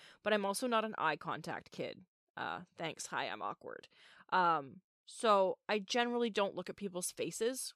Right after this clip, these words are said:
when I'm walking around. And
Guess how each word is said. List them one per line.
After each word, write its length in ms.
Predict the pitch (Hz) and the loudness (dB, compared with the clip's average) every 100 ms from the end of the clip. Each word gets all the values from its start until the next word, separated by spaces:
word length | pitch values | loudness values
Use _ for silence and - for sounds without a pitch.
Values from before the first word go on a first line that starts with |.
| _ | _
when 160 | 220 | -4
I'm 220 | 226 226 220 | -2 -2 -2
walking 340 | 220 226 233 | -2 -2 -6
around. 380 | 233 226 233 269 _ _ _ _ _ _ - | -4 -4 -4 -8 _ _ _ _ _ _ 2
And 580 | 196 190 185 175 - | 4 4 0 -4 -12